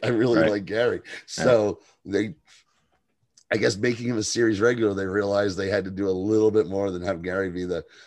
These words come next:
Speaker 1: the rubber-faced
Speaker 2: Mm-hmm.
Speaker 1: guy who
Speaker 2: Mm-hmm.
Speaker 1: steps in dog shit and slips and falls down and
Speaker 2: Right,
Speaker 1: gets his pants
Speaker 2: right.
Speaker 1: pulled down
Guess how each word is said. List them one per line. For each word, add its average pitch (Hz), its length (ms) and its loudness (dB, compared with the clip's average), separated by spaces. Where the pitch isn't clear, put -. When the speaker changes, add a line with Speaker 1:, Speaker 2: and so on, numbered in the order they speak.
Speaker 1:
the 101 100 0
rubber-faced 101 880 0
Speaker 2:
Mm-hmm. 98 60 -6
Speaker 1:
guy 98 340 -2
who 90 300 -4
Speaker 2:
Mm-hmm. 82 420 -8
Speaker 1:
steps - 560 -2
in 107 140 -4
dog 110 320 2
shit - 240 -2
and 90 120 -8
slips - 400 -2
and 101 140 -8
falls 92 300 0
down 98 280 -2
and 92 60 -6
Speaker 2:
Right, 92 80 4
Speaker 1:
gets 90 80 -2
his 80 100 -14
pants 98 320 -4
Speaker 2:
right. - 40 -20
Speaker 1:
pulled 82 220 -4
down - 160 -12